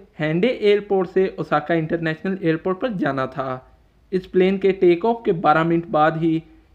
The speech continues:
इसका प्रेशर बल्क हेड धमाके से खुल गया, जिसके नतीजे में हवा प्रेशर के साथ प्लेन में दाखिल हुई और इसका तवाजुन बिगड़ गया। लेकिन फिर भी पायलट्स ने इस प्लेन को तकरीबन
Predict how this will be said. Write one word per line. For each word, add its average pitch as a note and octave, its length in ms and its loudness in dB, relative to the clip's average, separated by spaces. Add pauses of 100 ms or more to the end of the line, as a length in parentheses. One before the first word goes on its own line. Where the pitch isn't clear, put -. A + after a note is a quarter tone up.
इसका A3 280 -2
प्रेशर E3 380 0
बल्क E3+ 360 2
हेड E3 220 0 (120)
धमाके D#3 440 -2
से G3+ 160 -4
खुल C#3+ 240 -2
गया, B2+ 320 0 (440)
जिसके E3+ 300 2
नतीजे F3+ 460 2
में F3+ 220 0 (300)
हवा D#3 240 4
प्रेशर G#3 400 -2
के A3 140 -2
साथ F3+ 340 2
प्लेन E3+ 220 2
में G3+ 220 -2
दाखिल C#3 320 2
हुई C3 320 -4 (380)
और E3+ 200 4
इसका F3 240 2
तवाजुन F3 440 2
बिगड़ D3 300 2
गया। C3+ 220 4 (880)
लेकिन D3 380 -2
फिर E3 220 -4
भी D#3+ 240 0 (580)
पायलट्स F#3 440 0
ने G#3 140 -2
इस F#3 220 -8
प्लेन D#3+ 340 -4
को D#3+ 140 -4
तकरीबन D3 580 -4